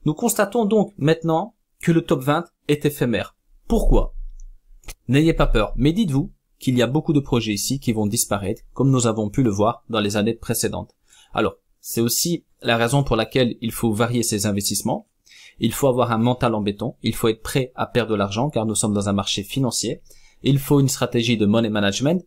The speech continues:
et cetera. Maintenant, je rebondis sur, euh, ce fameux top vingt qui est éphémère.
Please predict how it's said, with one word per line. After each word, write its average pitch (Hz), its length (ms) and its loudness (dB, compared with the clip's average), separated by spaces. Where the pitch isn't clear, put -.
et 127 120 0
cetera. 110 500 -4
Maintenant, 196 260 4
je 151 120 2
rebondis 143 460 2
sur, 120 360 0
euh, 98 640 2
ce - 260 2
fameux 156 280 2
top 120 220 0
vingt 165 280 -2
qui - 100 -2
est 104 100 0
éphémère. 117 520 -2